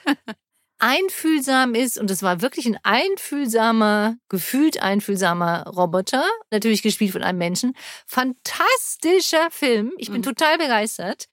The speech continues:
Speaker 1: Ich verrate natürlich nicht, wie er ausgeht. Kann man sich in einen Roboter verlieben? <laughs>
Speaker 2: Und? Kann man?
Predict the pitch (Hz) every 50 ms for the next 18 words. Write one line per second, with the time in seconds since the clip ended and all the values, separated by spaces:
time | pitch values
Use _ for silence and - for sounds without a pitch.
0 | _ _ _ _ _ _ _ _ _ _ - - - 240 214 233 240 - 240 214
1 | 240 226 208 226 233 - - 220 196 175 170 170 175 - - - 226 254 330 381
2 | - - _ _ _ _ _ _ _ _ _ _ _ - - - - 277 320 370
3 | 370 339 339 294 262 302 311 - - 254 262 202 240 240 233 202 220 285 359 330
4 | 240 180 - - - - - 185 175 175 175 185 180 175 180 170 165 - 170 175
5 | - _ _ - 254 294 - - - - - - - - - - _ _ _ -
6 | 196 226 339 - - - - 170 202 277